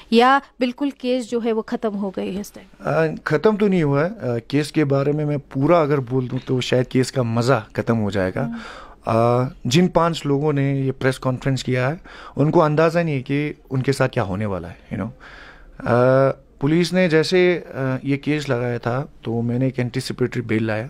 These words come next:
Speaker 2: बेल पहले ही अटेम्प्ट पे
Speaker 1: हम्म।
Speaker 2: अप्रूव हो चुका था, and जब आया तो पुलिस ने फिर इंक्वायरी की and all that। फिर उन्होंने मेरे बेल को ऑब्जेक्शन किया,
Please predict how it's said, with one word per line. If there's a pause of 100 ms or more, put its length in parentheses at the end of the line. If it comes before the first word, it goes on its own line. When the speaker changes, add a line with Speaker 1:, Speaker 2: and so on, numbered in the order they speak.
(120)
Speaker 2:
बेल (100)
पहले
ही
अटेम्प्ट
पे
Speaker 1:
हम्म।
Speaker 2:
अप्रूव
हो
चुका
था, (560)
and
जब
आया
तो
पुलिस
ने
फिर
इंक्वायरी
की
and
all
that।
फिर
उन्होंने
मेरे
बेल
को
ऑब्जेक्शन
किया,